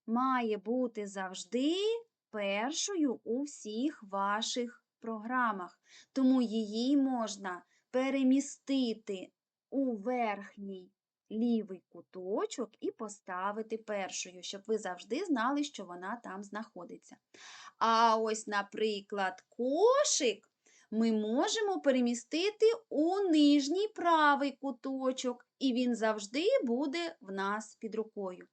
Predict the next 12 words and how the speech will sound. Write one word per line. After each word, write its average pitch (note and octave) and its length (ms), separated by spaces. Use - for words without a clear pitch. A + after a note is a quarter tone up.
Подивіться, B3+ 520
дітки, G3+ 380
коли C4+ 360
ми C4+ 240
всі-всі G4+ 960
документи, C4 1300
програми, B3+ 1300
фотографії B3+ 1300
перенесли B3 840
у G3+ 120
потрібні G#3+ 680
теки, A3+ 680